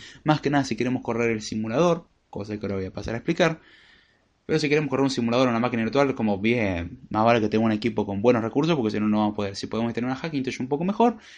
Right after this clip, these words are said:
y si podemos correr un equipo Mac de forma nativa, la verdad que mejor que mejor. ¿Hay que pagar para ser desarrollador, eh, de aplicaciones para I O S? Sí y no. A priori, no para ser desarrollador. Ahora, para publicar una aplicación, sí.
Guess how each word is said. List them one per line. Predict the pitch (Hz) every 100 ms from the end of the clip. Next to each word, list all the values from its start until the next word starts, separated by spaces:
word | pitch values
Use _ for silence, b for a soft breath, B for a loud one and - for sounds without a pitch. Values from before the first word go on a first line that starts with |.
| B -
y | 233
si | 214 151
podemos | 131 123
correr | 113 120
un | 113
equipo | 107 110 107
Mac | 113
de | 104
forma | 107 110
nativa, | 110 107 127 -
la | 95
verdad | 92 101 104
que | 107 104
mejor | - 95 101 95
que |
mejor. | 98 - 92 - _ b b b b b b b
¿Hay | 196 208
que | 214
pagar | 135 160
para | 147 113
ser | 143
desarrollador, | 139 117 107 104 110 131 123 -
eh, | 107 101 98
de | 95
aplicaciones | 98 101 107 123
para | 113 113
I |
O | 131
S? | 196 - - _ _
Sí | - - 196 247 -
y | 113 107
no. | 98 95 - - _ _
A | 147 -
priori, | 262 254 233 -
no | 110 113 110 95
para | 87 92
ser | 98
desarrollador. | 98 - 101 98 98 -
Ahora, | 117 110 107
para | 104
publicar | 104 113 113
una | 127
aplicación, | 113 110 107 156 190
sí. | - - 110 101